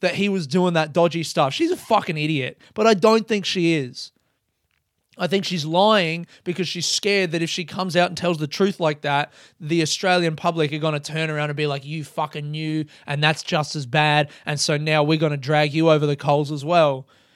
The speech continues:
And it's a sad state of affairs where the people who are trying to supposedly work with our best interests at heart and, and create a better society for us and be our leaders don't trust us to have faith in them.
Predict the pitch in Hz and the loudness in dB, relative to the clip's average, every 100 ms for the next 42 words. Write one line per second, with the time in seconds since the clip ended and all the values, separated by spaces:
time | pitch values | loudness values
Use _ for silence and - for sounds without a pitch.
0 | _ _ _ _ 185 202 214 220 208 - | _ _ _ _ 0 2 2 2 0 2
1 | 220 226 220 - 226 196 196 180 - 185 | 2 2 2 0 2 4 4 2 0 2
2 | 190 180 160 160 160 156 147 185 180 175 | 4 4 2 2 2 2 -2 -2 -2 0
3 | 147 170 165 147 180 175 170 160 147 _ | 2 2 2 0 -2 0 0 -2 -4 _
4 | _ _ _ _ - - 147 165 196 208 | _ _ _ _ -6 -4 -2 6 8 8
5 | 170 151 160 151 147 156 185 - _ _ | 4 0 2 2 2 -2 -6 -12 _ _
6 | 185 143 165 165 - 170 160 160 156 156 | -6 4 6 6 4 2 4 4 4 0
7 | - 175 156 - 156 147 165 160 147 165 | -2 -6 -6 -8 -8 2 6 8 6 4
8 | 151 151 156 147 - 160 160 147 160 156 | 2 -2 -4 -4 0 2 4 2 0 0
9 | 147 - 190 202 185 - 156 151 151 151 | -4 0 4 6 4 0 0 0 -2 -2
10 | 156 151 156 185 214 170 160 135 165 170 | 2 2 2 0 0 -2 -2 0 0 0
11 | - - 170 170 - - 139 135 - - | -4 -6 0 0 0 -4 -2 -2 -4 -12
12 | - _ _ _ - 160 139 151 147 - | -16 _ _ _ -6 -4 0 0 -2 -2
13 | 135 135 - 117 117 - | -2 -2 -8 -14 -14 -16